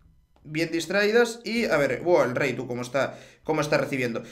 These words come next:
Bueno, yo, yo vengo por aquí, por este, eh, por este ladito, que es donde, donde viene. ¡Ay, centinela! Ahí, perfecto. Vale. Yo vengo por aquí, que es por donde, por donde está viniendo la, la reina y, y todo, y todo esto.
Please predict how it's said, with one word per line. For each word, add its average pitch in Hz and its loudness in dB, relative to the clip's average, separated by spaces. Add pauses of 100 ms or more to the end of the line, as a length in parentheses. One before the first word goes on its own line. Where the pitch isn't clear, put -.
(140)
Bueno, 185 6
yo, 226 6
yo 220 6
vengo 247 8
por 226 8
aquí, 220 6
por 214 2
este, 202 6
eh, 180 8
por 180 8
este 196 2
ladito, 185 6
que 160 6
es 160 2
donde, 160 4
donde 151 4
viene. 156 2
¡Ay, 294 6
centinela! 269 4 (160)
Ahí, 151 6
perfecto. 139 0 (220)
Vale. - -2 (520)
Yo 175 4
vengo 202 4
por 202 6
aquí, 196 4
que 180 4
es 170 2
por 185 4
donde, 175 4
por 175 8
donde 170 4
está 170 4
viniendo 180 4
la, 139 6
la 143 4
reina 160 4
y, 131 -2
y 135 -6
todo, 165 6
y 151 0
todo 180 6
esto. 208 2